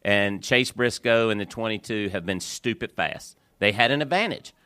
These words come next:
We had to catch up. Junior Motorsports, Kaulig Racing, we, as Chevrolets, we had to catch up, right? And we did. I feel like, you know, we, we combined our, our, our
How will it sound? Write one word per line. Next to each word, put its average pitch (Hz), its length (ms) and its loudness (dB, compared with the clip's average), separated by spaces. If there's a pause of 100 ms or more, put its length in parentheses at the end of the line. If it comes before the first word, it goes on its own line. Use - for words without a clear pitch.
(160)
We 147 260 2
had 135 240 2
to 127 60 -4
catch - 340 -2
up. 82 220 -2 (240)
Junior 110 240 -2
Motorsports, 113 560 2
Kaulig 101 300 2
Racing, 117 520 -2 (300)
we, 131 240 -4
as 120 180 4
Chevrolets, 147 800 0
we 135 180 0
had 127 140 2
to 117 80 -8
catch - 280 -2
up, 113 280 -2 (340)
right? 107 300 4
And 120 120 2
we 156 140 2
did. 156 400 2
I 110 80 4
feel 131 180 -2
like, 127 220 4
you 120 80 -2
know, 95 240 -2 (300)
we, - 200 -10
we 143 360 2
combined 131 640 2
our, 110 180 2
our, 104 400 0
our 92 340 -2